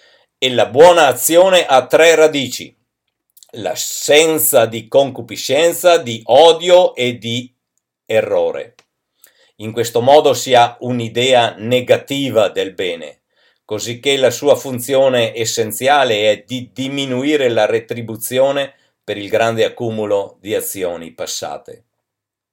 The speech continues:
Il fatto realmente chiaro che emerge è che nel mondo del karma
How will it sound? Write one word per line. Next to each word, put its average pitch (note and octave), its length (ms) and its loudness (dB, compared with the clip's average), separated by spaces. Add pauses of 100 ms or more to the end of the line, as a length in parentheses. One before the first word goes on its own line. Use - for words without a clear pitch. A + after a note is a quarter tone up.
(1080)
Il F#2 100 -18
fatto D3 520 6
realmente B2+ 680 4
chiaro B2 440 4
che A#2 120 -2
emerge G#2+ 580 -2
è G#2+ 280 0
che G#2+ 340 -6
nel G2+ 320 -6
mondo B2+ 320 2
del G#2+ 200 0
karma G#2+ 600 -2